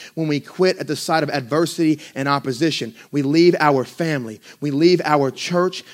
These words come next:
We leave our life vulnerable to the enemy's will. Keep on working. When we are productive, we are too busy to mess with the wrong things.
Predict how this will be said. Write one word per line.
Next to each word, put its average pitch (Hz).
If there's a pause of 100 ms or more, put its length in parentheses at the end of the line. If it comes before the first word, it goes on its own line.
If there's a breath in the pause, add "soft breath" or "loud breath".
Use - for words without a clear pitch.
We 151
leave 175
our 151
life 160
vulnerable 180
to 170
the 143
enemy's 180
will. 127
Keep 233 (440 soft breath)
on 143 (160)
working. 117 (1000)
When 123
we 160
are 147
productive, 135
we 139
are 117 (360 soft breath)
too 160
busy 135
to 131
mess 135
with 127
the 123
wrong 123
things. 104